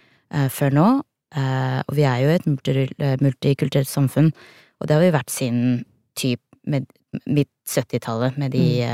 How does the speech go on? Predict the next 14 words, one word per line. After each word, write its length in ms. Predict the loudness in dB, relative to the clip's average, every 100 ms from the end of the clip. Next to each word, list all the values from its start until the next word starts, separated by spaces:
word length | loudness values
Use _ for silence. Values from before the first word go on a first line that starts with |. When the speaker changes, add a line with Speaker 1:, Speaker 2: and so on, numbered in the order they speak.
| -6
Speaker 1:
eh, 20 |
første 440 | -6 -8 -6 -6
arbeidsinnvandrerne. 1000 | -6 -4 -6 -10 -8 -6 -6 -6 -4 -6 -8 _
Speaker 2:
Mm. 300 | 2 2 2 -4 _ _ -10
Speaker 1:
Eh, 880 | -6 -4 -4 -4 -4 -4 -6 -6 -6 -6
og 120 | -6
på, 200 | -4 -2 0 0
eh, 640 | 0 -2 -2 -2 -4 -6 -10 _ _ _
hvordan 240 | 0 2 2
teksten 420 | -2 -8 -6 -4
ble 140 | -2 -2
til, 340 | 2 4 2 0
så, 680 | -8 -4 0 2 2 2
mm, 220 | 2 0